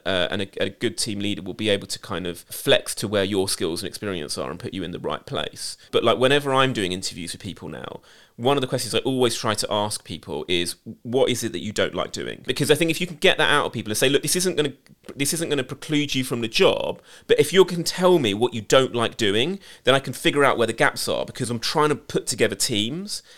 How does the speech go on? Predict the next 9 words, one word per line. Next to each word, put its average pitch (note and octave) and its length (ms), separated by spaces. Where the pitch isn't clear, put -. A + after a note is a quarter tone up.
And C#3 160
once F#3+ 280
you F3+ 80
recognise B2 640
that A2+ 100
actually F#2+ 720
in B2+ 200
most C3+ 320
workplaces, F2+ 920